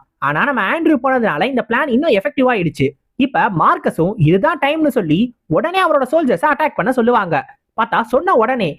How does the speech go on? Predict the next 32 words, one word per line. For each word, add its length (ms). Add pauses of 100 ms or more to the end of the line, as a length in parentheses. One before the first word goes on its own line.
(160)
நம்ம 200
டாரஸோட 540
குரூப் 240
இருக்கானுங்களா, 480
அந்த 100
பார்டர் 340
கார்ட்ஸ், 300 (340)
அவனுங்க 320 (200)
சைடுல 320
இருந்து 180
வந்து 300
இவனுங்க 340
எல்லாரையும் 380
அட்டாக் 200
பண்ண 160
ஆரம்பிச்சிருவானுங்க. 680 (300)
இத 260
ஆஸ்பனோட 500
சோல்ஜர்ஸ் 360
எதிர்பார்த்திருக்க 480
மாட்டானுங்க. 460 (420)
இப்ப 220
இவனுங்க 300
எதிர்பார்க்காத 540
நேரத்துல 440
இந்த 200
மார்க்கஸ் 480
இன்னொரு 220
ஒரு 120
உத்தரவையும் 380
போடுவாரு. 380 (320)
பார்த்தா 240